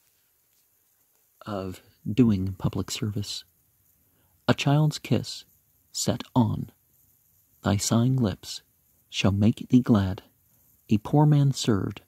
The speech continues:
by thee shall make thee rich. A sick man helped by thee shall make thee strong. Thou shalt be served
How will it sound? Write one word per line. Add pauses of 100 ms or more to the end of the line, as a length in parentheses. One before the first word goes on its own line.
(180)
by
thee (760)
shall
make
thee
rich. (300)
A
sick
man
helped
by
thee (340)
shall
make
thee
strong. (680)
Thou
shalt (180)
be
served